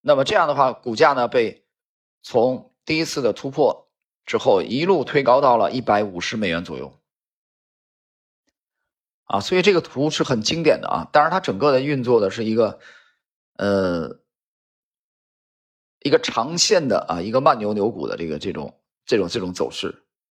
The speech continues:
啊，P C L N，啊，P C L N。所以这个题图，这个图表和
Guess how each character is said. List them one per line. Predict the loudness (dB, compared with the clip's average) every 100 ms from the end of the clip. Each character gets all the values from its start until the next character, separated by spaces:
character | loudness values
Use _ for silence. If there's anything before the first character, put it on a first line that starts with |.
| _
啊 | -16 -16 -12
，P | -6
C | 0
L | 2 0
N， | -2 -8 _ _ _ _ _ _ _ _ _ _ 2
啊 | 2
，P | 2 -2 -2
C | 0 2
L | 4 4 0
N。 | -4 _ _ _ _ _ _ _ _ _ _ _ -20 _ _ _ _ _
所 | 4 6
以 | 4
这 | 4 4 4
个 | 2
题 | 0 -2 -2
图， | -2 0
这 | 2
个 | 4 2 -2 _
图 | -4 2
表 | 4 2 0
和 | 4 4 4